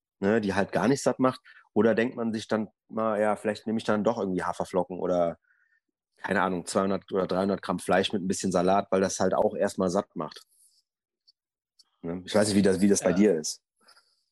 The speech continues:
Speaker 2: Ja, ich guck so, also ich, ich glaub, bei mir ist so Grundumsatz zweitausend. Das heißt, wenn ich auf fünfhundert abziehe, darf ich tausendfünfhundert essen, plus alles, was
Speaker 1: Mhm.
Speaker 2: ich so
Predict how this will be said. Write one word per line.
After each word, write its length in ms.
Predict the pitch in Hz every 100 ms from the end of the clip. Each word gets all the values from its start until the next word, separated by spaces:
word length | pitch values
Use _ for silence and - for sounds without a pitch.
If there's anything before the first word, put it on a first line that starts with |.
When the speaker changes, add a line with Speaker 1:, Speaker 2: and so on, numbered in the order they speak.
| _
Speaker 2:
Ja, 460 | 180 156 151 160 156
ich 360 | 151 - - _ _
guck 220 | - 156
so, 640 | - 147 139 135 131 - _ _ _ _ _ _ _ _ _ _ _ _ _ _ _ _ _ _ _ _ _ _ -
also 220 | 143 127
ich, 260 | 139 135 127
ich 180 | - -
glaub, 400 | 135 139 - _ -
bei 120 | 131
mir 160 | 127 147
ist 280 | 131 147 -
so 100 | 120
Grundumsatz 1040 | 110 143 185 156 143 143 143 - - -
zweitausend. 840 | - 143 131 131 131 165 185 196 139
Das 200 | 113 135
heißt, 380 | 131 135 -
wenn 120 | 131 120 -
ich 80 |
auf 80 | 127
fünfhundert 380 | - 139 139 123
abziehe, 360 | 127 - - 127
darf 200 | 123 120
ich 120 | -
tausendfünfhundert 720 | 131 127 123 - 127 123 117
essen, 520 | 117 147 - 180 185
plus 260 | - 135 -
alles, 280 | 123 127 123
was 140 | 120
Speaker 1:
Mhm. 0 |
Speaker 2:
ich 120 | 117
so 480 | - 113 117 113 -